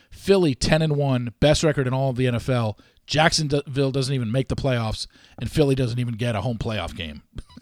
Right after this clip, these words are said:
And that was a month and a half ago, how much they were leading. Unreal. And then the third team, unfortunately, is the Miami Dolphins. After twelve games, Miami was nine and three. Buffalo was six and six. They had a three-game lead on the Buffalo Bills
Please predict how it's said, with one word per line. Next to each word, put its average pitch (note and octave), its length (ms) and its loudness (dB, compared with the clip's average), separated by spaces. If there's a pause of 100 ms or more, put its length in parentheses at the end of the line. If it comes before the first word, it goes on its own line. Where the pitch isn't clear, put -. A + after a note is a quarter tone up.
(480)
And E3+ 140 2
that F3+ 160 8
was E3+ 300 10
a D3 40 4
month D3 260 6
and C#3 100 4
a - 20 2
half - 240 0
ago, G2 380 -2 (100)
how B2+ 160 2
much B2+ 240 0
they A#2+ 80 2
were G#2+ 140 0
leading. G2 400 -2
Unreal. C#3+ 500 2 (580)
And D#3+ 140 2
then F#3+ 120 4
the F#3+ 60 2
third A#3 300 8
team, F#3 320 4
unfortunately, F#3+ 720 2
is F#3 100 -4
the E3+ 80 -2
Miami G3+ 300 4
Dolphins. G#3+ 560 0 (680)
After E3 320 4
twelve A3 380 6
games, F3 420 2
Miami E3+ 400 4
was F3 160 4
nine G3+ 260 4
and G3+ 120 4
three. G#3+ 340 4 (480)
Buffalo G#3 400 4
was F#3+ 180 4
six - 300 0
and F3 100 -2
six. - 460 -2 (480)
They A3 120 4
had A#3 80 6
a E3 60 6
three-game A#3 800 4
lead G3 400 2
on D3+ 80 2
the D3 60 2
Buffalo D3+ 340 4
Bills B2 480 -2